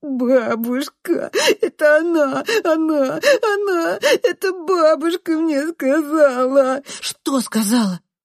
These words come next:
Это бабушка! Она у меня всё знает! Она сказала мне про твоё желание! Она мне продиктовала! Я не бгал! Ничего не бгал! Я только записал! Она всё знает и так!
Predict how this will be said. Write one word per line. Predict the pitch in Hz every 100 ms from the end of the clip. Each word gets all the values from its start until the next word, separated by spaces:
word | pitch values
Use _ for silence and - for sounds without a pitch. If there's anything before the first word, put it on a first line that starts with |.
| _ _ _
Это | 208 190 _ -
бабушка! | 311 247 208 - 269 277 - 247 - - - -
Она | 254 202
у | 247
меня | 269 254
всё | 262 - - 277 262
знает! | 269 285 262 233 - - -
Она | 277 214 214
сказала | - 302 247 277
мне | 269 262
про | - 240
твоё | 240 254 220
желание! | 233 233 277 202 214 233 -
Она | 415 240 254
мне | 220 302 262 247 - - _ _ _
продиктовала! | - 269 226 - _ 285 285 262 - 262 - -
Я | 269 240
не | 311
бгал! | 294 202 233 202 - -
Ничего | 294 254 233 330 226
не | 247
бгал! | 233 285 240 - 339
Я | - 269
только | 254 254 302
записал! | 294 269 381 381 349 269 - 403
Она | 320 269
всё | 277 -
знает | 240 226 240 254
и |
так! | 285 277 233 -